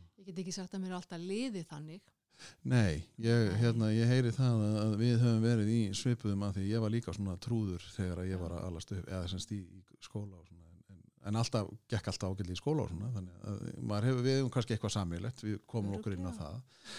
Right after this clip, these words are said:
Speaker 2: Þannig að svo bara klára þú, hérna, Víghól og þá ferð þú í M H, sem
Speaker 1: Já.
Speaker 2: að er, hann hefur þá bara verið, já, hann hefur ekki verið gamall skóli sem slíkur, eða það?
Speaker 1: Nei, ég byrja nítján hundruð áttatíu í M H.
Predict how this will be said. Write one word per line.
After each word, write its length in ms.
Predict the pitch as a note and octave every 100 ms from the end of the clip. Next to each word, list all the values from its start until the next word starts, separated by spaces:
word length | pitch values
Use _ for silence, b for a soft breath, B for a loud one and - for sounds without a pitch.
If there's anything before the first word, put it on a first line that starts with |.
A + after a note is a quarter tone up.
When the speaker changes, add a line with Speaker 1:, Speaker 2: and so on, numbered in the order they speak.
| B
Speaker 2:
Þannig 220 | - C3+
að 80 | C3+
svo 120 | D#3
bara 200 | E3+ F3
klára 320 | D3+ D#3 F#3 D3+
þú, 160 | D#3 F3 F3 - -
hérna, 380 | A#2 A#2 A2+ G2+ F2+ - - - - -
Víghól 360 | B2 D#3 - A#3
og 140 | D3+
þá 80 | B2 F3+
ferð 240 | E3 B2+
þú 100 | B2
í 120 | A2 A2+
M 140 | G#2+
H, 260 | - A2+ G3 -
sem 240 | - - A2+
Speaker 1:
Já. 60 |
Speaker 2:
að 180 | A2 G#2
er, 180 | A#2+ A2+ G2+
hann 200 | G#2 F3+
hefur 220 | A#3 A2
þá 60 | F#2+
bara 160 | F#2 F2+
verið, 380 | G#2+ G3+ B2+ - _ _ _ _ _ _ _ _ _ -
já, 100 | D#2+
hann 200 | A2+ G#3+
hefur 160 | A#3+ F2+
ekki 140 | -
verið 120 | F2+
gamall 480 | F2+ G#3 F#3+ F2+ - -
skóli 460 | - C#3+ B3 C4
sem 280 | - G2 F#2+
slíkur, 520 | - - A3 - -
eða 120 | D#2 -
það? 240 | A3+ F#3
Speaker 1:
Nei, 240 | G3 F3 E3
ég 160 | G#3 G3
byrja 440 | - G3+ G3+ G3 F#3 -
nítján 380 | A3 G3+ F#3+
hundruð 240 | F3+ F3 F3
áttatíu 500 | F#3 - G#3 - A3 _ _ _ _ _ _ _ _ _ _ _ _ _ _ _ _ _ _ G#3+
í 100 | E3+
M 140 | D#3+
H. 120 | C#3+